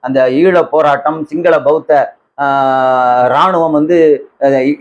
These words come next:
ஈழத்தமிழர்களை கொன்று குவித்த போது தமிழ்நாட்டுல இருந்த உணர்வை மடைமாற்றுவதற்காக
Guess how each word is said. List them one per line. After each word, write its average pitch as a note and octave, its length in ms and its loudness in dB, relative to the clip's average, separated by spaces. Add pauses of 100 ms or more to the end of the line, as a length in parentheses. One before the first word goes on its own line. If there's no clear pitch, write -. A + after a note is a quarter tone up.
(120)
ஈழத்தமிழர்களை D#3+ 640 0
கொன்று F#3+ 280 -2
குவித்த E3 400 -2
போது C#3+ 220 0
தமிழ்நாட்டுல E3 440 -2
இருந்த C#3+ 220 0
உணர்வை D#3+ 380 0
மடைமாற்றுவதற்காக C3 1040 -2